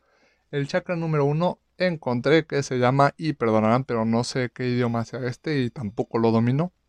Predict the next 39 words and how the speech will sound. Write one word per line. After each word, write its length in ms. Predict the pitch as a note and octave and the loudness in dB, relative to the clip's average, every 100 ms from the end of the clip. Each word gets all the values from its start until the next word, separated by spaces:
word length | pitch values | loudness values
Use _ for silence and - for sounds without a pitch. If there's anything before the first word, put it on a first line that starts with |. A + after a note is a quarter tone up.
| _ _ | _ _
<laughs> 280 | - - C#3 - - - - _ | -6 -2 -2 -4 -20 -20 -20 _
Así 280 | - - C#3+ | -4 0 0
que, 440 | - D3+ D#3 F#3+ - - G2+ - _ _ _ _ | 2 4 4 2 -8 -16 -16 -18 _ _ _ _
si 200 | - A2+ | -6 -2
lo 100 | G#2+ | -2
pronuncio 380 | - A2+ A#2 C3 | -2 -4 -2 0
mal, 260 | C#3+ G3+ - _ - | 0 0 -6 _ -2
es 200 | C#3+ - | -2 -2
culpa 380 | - C#3+ D3+ | -6 -6 -4
de 60 | C3+ | -4
ustedes 320 | C3 C3 C3+ | -2 -4 -6
por 200 | - G#2+ | -8 -10
saber 260 | G2+ A2 A#2+ | -6 -2 0
el 100 | A#2 | 0
idioma 280 | A#2+ A#2+ A#2+ | 0 0 -2
que 120 | A#2 | -2
yo 80 | A2 | -4
no 100 | G#2+ | -4
sé. 180 | - - _ _ _ _ _ _ _ | -10 -20 _ _ _ _ _ _ _
O 180 | A#2+ A2+ | -4 -4
saber 380 | A#2+ G#2+ A2+ A2 | -2 0 2 0
esto 260 | A#2 A2+ | -4 -8
que 140 | - B2+ | -14 -12
yo 80 | A2 | -10
no 140 | G#2 | -10
sé. 220 | - B2+ _ _ _ _ _ _ _ _ _ - | -14 -20 _ _ _ _ _ _ _ _ _ 0
El 140 | F3+ | 0
primero 280 | D3+ C3 B2+ | 2 2 4
se 120 | - | 6
llama 340 | C3+ D3 F3 - _ _ _ - | 4 6 4 2 _ _ _ -4
Mula-, 840 | C3 B2+ B2+ C3 C3 C3 B2+ C3 _ - | 2 4 6 6 6 6 4 0 _ -6
Muladhara, 920 | C3 C3 B2+ B2 A#2+ C3+ B2+ G2+ B2 _ _ _ _ _ - | 0 2 4 2 6 6 6 2 -4 _ _ _ _ _ -2
¿vale? 320 | A#2+ C3 F#3 _ _ _ _ _ _ _ - | 0 2 0 _ _ _ _ _ _ _ -4
Se 80 | C#3 | -4
encuentra 460 | C3 D#3 D#3+ D#3 | 0 0 0 -2
justo 420 | - F3 - F#3+ | -2 -4 -2 -2
donde 380 | D#3+ B2 A#2+ A2+ | 0 -2 -2 -4
se 160 | - A2+ | -4 -6
apoya 640 | G#2+ _ C#3 D3 E3 G3+ | -8 _ -4 -2 -2 -2